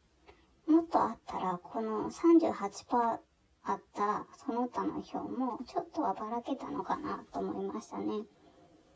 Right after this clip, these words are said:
やっぱりね、シャーロックとおしりたんていとさっき話した探偵はバーニールの探偵なんだろうか。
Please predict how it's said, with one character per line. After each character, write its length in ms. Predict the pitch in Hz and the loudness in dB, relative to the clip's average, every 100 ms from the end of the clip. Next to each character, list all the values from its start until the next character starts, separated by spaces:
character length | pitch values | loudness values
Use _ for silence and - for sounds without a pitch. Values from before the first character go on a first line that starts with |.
| - - _ | -20 -20 _
や 60 | 285 | -8
っ 60 | - | -6
ぱ 140 | - 311 | -2 0
り 100 | 233 | 2
ね、 240 | 208 220 - - - _ - | 0 -2 -8 -20 -20 _ -20
シ 140 | - - | -8 2
ャ 160 | 339 | 4
ー 40 | 320 | 4
ロ 160 | - - | 2 -4
ッ 20 | |
ク 80 | - | -8
と 260 | - 214 - | 0 0 0
お 80 | |
し 180 | 208 - | -6 -2
り 140 | 254 254 | 0 0
た 160 | 277 | 2
ん 100 | 277 | 2
て 160 | - - | 0 -6
い 140 | - | -8
と 340 | - 277 - - | -6 -6 -6 -8
さ 140 | 214 | -8
っ 80 | 214 - | -10 -6
き 100 | 233 | -6
話 360 | - 202 208 | -4 -6 -6
し 20 | - | -8
た 140 | 196 | -10
探 260 | - 220 220 | -8 -8 -2
偵 180 | 247 | 0
は 120 | 247 247 | 2 2
バ 140 | 254 | 0
ー 60 | 240 | 0
ニ 160 | 208 | -4
ー 80 | 208 | -4
ル 80 | 202 | -6
の 120 | 208 | -8
探 260 | - 226 233 | -8 -8 -6
偵 140 | 285 240 | -2 -2
な 160 | 247 | 0
ん 60 | 247 | -2
だ 100 | - | -4
ろ 180 | - 226 | -8 -12
う 80 | |
か。 120 | - | -14